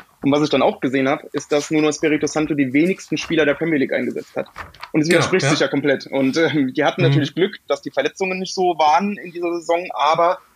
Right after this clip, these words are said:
Speaker 1: ich habe ein bisschen so das Gefühl, dass Santo seiner, seinen ersten dreizehn, vierzehn wirklich bedingungslos vertraut und dahinter überhaupt nicht mehr. Und, ähm,
Speaker 2: Mhm.
Speaker 1: erstens, wie du sagst, muss auf der Bank was passieren, aber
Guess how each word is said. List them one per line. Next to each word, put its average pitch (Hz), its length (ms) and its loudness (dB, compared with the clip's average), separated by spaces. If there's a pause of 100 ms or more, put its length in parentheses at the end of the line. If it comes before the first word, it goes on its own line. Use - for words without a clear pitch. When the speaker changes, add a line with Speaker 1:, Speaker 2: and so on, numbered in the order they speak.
(240)
Speaker 1:
ich - 180 -8
habe 180 180 2
ein 202 80 4
bisschen 202 200 -4
so 196 80 2
das 185 140 0
Gefühl, 185 320 -4
dass 170 200 0
Santo 185 300 0
seiner, 156 580 0 (260)
seinen 147 260 0
ersten 170 380 -2
dreizehn, 151 400 0
vierzehn 160 420 -2
wirklich 143 340 -4
bedingungslos 151 520 0
vertraut 139 400 -2
und 139 100 0
dahinter 139 500 2
überhaupt 131 460 -2
nicht - 180 -10
mehr. - 160 -6 (200)
Und, 127 440 -2
ähm, 127 420 4
Speaker 2:
Mhm. 131 240 -2 (180)
Speaker 1:
erstens, 151 640 -2
wie 139 100 2
du 135 80 4
sagst, 135 460 0
muss 143 340 -2
auf 139 140 -2
der 135 100 -2
Bank 151 240 0
was 175 160 -4
passieren, 170 460 -2 (320)
aber 143 460 2